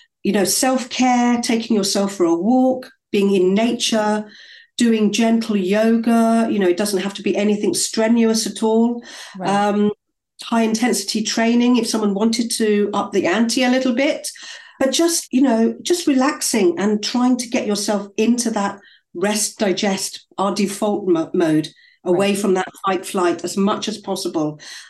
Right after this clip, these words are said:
Speaker 1: I know it's very difficult for some women because, as you say, they have families, they have elderly relatives to look after.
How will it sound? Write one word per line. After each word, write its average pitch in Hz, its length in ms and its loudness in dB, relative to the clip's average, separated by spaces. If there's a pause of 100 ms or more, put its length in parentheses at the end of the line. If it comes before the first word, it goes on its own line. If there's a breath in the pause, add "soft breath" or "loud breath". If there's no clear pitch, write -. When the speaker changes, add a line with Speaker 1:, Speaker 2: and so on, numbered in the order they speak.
Speaker 1:
I 190 100 0
know 202 140 2
it's 208 140 0
very 214 220 0
difficult 226 540 -2
for 202 80 -6
some 196 280 -2
women 185 320 2
because, 196 260 -4
as 175 160 -2
you 180 60 -2
say, 196 320 -2
they 175 120 0
have 180 200 -6
families, 208 580 -2
they 185 100 -4
have 185 220 -6
elderly 190 580 -2 (340 loud breath)
relatives 208 600 0
to 226 80 -2
look 214 240 -2
after. 202 640 -2